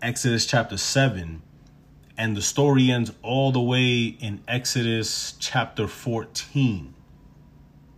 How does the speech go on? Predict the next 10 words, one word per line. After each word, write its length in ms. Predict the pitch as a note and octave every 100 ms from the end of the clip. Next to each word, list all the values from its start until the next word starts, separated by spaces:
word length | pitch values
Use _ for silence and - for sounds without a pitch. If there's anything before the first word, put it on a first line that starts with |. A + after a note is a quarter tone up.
| - - - - -
So 320 | - C3 A2+ - - -
it 220 | C#3 C3+
takes 260 | - F3+ F#3
up 140 | D#3+
a 60 | A#2+
good 240 | A2 C3
chunk 240 | - C#3 B2+
of 100 | G#2
Exodus 420 | C#3 - G2+
to, 100 | -